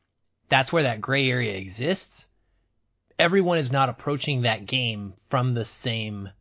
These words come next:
baseline, because those guys are there approaching the game as if it is more of a luck-based game and wanna feel a little bit smart, but they're not expecting to go up against someone who has studied it and played it and does it for a living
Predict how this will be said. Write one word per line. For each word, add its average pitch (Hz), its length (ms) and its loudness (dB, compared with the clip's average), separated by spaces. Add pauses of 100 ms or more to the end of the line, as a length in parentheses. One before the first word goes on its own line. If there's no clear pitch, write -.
(600)
baseline, 98 640 -6 (140)
because 123 240 -2
those 120 180 2
guys 143 320 6
are 139 60 2
there 120 440 -2 (240)
approaching 147 420 0
the 131 80 -2
game 117 240 -2
as 113 200 -6
if 190 200 4
it 160 180 0
is 123 140 -4
more 127 240 4
of 110 100 0
a 92 340 -6 (220)
luck-based 113 880 0
game 92 420 -4 (720)
and 104 560 -6 (840)
wanna 143 280 4
feel 135 280 6
a 123 40 4
little 123 240 4
bit 107 180 -4
smart, 131 640 0
but 120 160 -8
they're 147 200 0
not 143 340 0
expecting 131 580 -4
to 117 80 0
go 120 160 0
up 123 120 2
against 110 300 -2
someone 110 320 -2
who 107 160 -4
has 98 140 -8
studied 131 480 0
it 90 240 -6
and 110 180 -12
played 135 320 2
it 101 160 -6
and 117 280 -6
does 143 200 4
it - 140 -2
for 113 180 -4
a 98 80 -4
living 107 540 -4